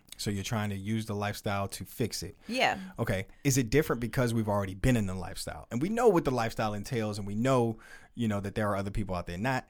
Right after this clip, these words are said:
Speaker 1: necessarily like we're brand new to this, and we're
Speaker 2: Mm-hmm.
Speaker 1: saying, um, like, we've been married and we've never, um, done lifestyle stuff before, but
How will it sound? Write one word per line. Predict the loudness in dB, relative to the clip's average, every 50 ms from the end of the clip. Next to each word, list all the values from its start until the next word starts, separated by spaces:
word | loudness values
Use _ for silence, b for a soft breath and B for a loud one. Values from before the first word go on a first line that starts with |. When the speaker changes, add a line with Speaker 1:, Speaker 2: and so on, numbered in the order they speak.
| -10 -6 -4
Speaker 1:
necessarily | -2 -2 0 0 0 0 0 0 0 -2 -2
like | -4 -4 -4 -4 -4
we're | -4 -4 -4
brand | -2 -2 -2 -2 -2 -2 2
new | 4 4 6 6
to | 4 0
this, | -2 -2 -4 -4 -4 -4
and | -2 -2
we're | 0 0
Speaker 2:
Mm-hmm. | 0
Speaker 1:
saying, | 0 0 -2 -2 -4 -6 -8 -10 -12 b b b b b b b -10 -4 -2
um, | 0 0 0 0 0 -2 -4 -6 -8 _ -4
like, | -4 -2 0 2
we've | 2 2 4
been | 4 4 4
married | 4 2 2 0 -2 -2 -4
and | -6 -6 -6
we've | -4 -2
never, | -2 -2 -2 -2 -2 -4 -4 -4 -4 -6 -10 -14 -16 -14 -12 -10 -6
um, | -4 -2 -2 -2 -2 -2 -4 -4 -6 -8 -8 -10 -12 -14 -18 -20 -20 -20 -18 -16 -8 -2
done | 0 0 2 2
lifestyle | 2 0 0 -2 -4 -2 -2 -2 -2 -4
stuff | -4 -4 -4 -4 -4 -6
before, | -8 -10 -8 -6 -4 -4 -2 -4 -4 b b b b b
but | -6 -6 -6 -6